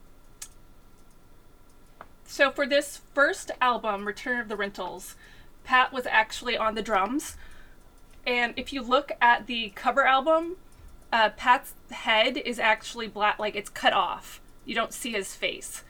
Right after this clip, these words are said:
And it's because the label that Weezer was on wouldn't let them have his face on there. And, uh, same thing with the, um, the person who played the strings, the woman who played the strings. She also couldn't have her face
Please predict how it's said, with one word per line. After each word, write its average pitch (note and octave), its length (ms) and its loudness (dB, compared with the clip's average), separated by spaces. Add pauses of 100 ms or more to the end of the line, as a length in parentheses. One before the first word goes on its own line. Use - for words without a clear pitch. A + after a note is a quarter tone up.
(480)
And A#3 140 -2
it's A#3 80 -14
because A3+ 440 0
the G#3 420 -8
label A3+ 400 -4
that G3+ 220 2
Weezer A3+ 280 -6
was G3 160 -4
on F#3+ 480 -4
wouldn't G#3 280 -4
let G3+ 240 -2
them G3+ 360 -4 (540)
have G3+ 580 2 (100)
his G3+ 280 -10
face - 280 -2
on - 140 -6
there. - 280 -8 (1400)
And, B3 300 -2
uh, A#3 220 6
same C#4 260 0
thing C#4+ 200 -2
with B3 180 2 (120)
the, A#3 360 -4
um, G#3 480 -2 (840)
the G#3+ 360 -2
person B3+ 320 -6
who A#3+ 100 -8
played A3+ 240 -4
the G#3+ 80 -6
strings, G#3 420 -8
the G#3 100 -6
woman G#3+ 220 -4
who A3 80 -12
played G#3 220 -6
the G3+ 80 -6
strings. G#3+ 580 -6 (180)
She - 220 -4
also G#3+ 300 4
couldn't A#3+ 260 -10
have G3+ 180 -2
her G#3 200 -2
face - 500 -8